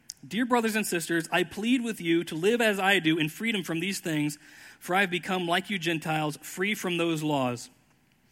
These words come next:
Uh, one frustration in reading, you know, the Bible, we, they don't throw a lot of backstory. They don't throw a whole lot of, "Hey, this is how Paul was feeling at this time."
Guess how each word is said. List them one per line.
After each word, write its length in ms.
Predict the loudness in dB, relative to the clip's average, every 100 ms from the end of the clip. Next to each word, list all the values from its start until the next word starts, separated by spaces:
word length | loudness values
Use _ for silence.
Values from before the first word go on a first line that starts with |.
| -20 -20 -20 -14
Uh, 120 | -10
one 220 | 0 0
frustration 680 | 2 -2 0 0 2 0 0
in 180 | 0 2
reading, 400 | 2 2 2 2
you 80 | 2
know, 60 |
the 80 | 0
Bible, 240 | 0 0 0
we, 160 | -2
they 160 | 0 -2
don't 180 | -2 -2
throw 160 | 0
a 20 |
lot 200 | 2 2
of 100 | 2
backstory. 460 | 0 -2 -2 -6 -2
They 60 | -2
don't 140 | -4
throw 300 | -4 -4 -4
a 60 | -4
whole 160 | -2
lot 180 | 0 0
of, 100 | 0
"Hey, 220 | 0 -2
this 220 | 0 -4
is 20 | 0
how 140 | 0
Paul 220 | 2 0
was 120 | 0
feeling 260 | -2 0 0
at 100 | 0
this 140 | -4
time." 360 | -4 -2 -2